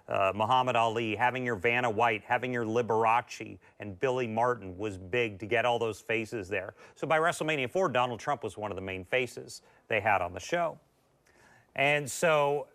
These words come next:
WrestleMania four, nineteen eighty-eight, that event is all about, um, Hulk Hogan and Andre the Giant continuing their feud. Now, technically, in real life, their feud is starting to wane because Andre Rusimov, Andre the Giant, the man,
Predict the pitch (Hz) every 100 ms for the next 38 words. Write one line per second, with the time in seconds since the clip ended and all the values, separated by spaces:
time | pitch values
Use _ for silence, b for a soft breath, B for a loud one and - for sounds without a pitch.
0 | _ 147 156 139 135 110 196 220 110 101
1 | 104 95 92 107 175 127 98 123 143 113
2 | 123 113 117 - 107 107 127 110 107 92
3 | 95 - - - B B B 117 120 117
4 | 123 _ _ _ _ _ - 135 139 127
5 | 117 113 110 104 110 101 98 95 95 104
6 | 90 107 98 95 90 - 104 92 98 98
7 | _ - 220 - 131 147 120 101 107 185
8 | 156 110 104 - B B - 143 - 139
9 | 117 - 127 113 107 101 - 107 107 151
10 | 147 127 110 117 101 - 123 131 131 120
11 | 110 98 143 175 139 104 98 95 101 113
12 | 110 101 98 131 120 110 - 92 95 147
13 | 151 110 101